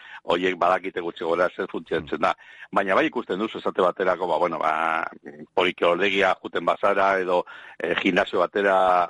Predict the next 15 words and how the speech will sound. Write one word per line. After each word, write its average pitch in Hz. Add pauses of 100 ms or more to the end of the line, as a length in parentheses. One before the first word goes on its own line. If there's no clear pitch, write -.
joaten 95
bazara, 104 (240)
bai 127
entzuten 117
dizu 113
horrelako 101
jendea, 95
batez -
ere 104
jende 101
gaztea 104
hitz -
egiten, 98 (400)
eh, 92
horrelako 98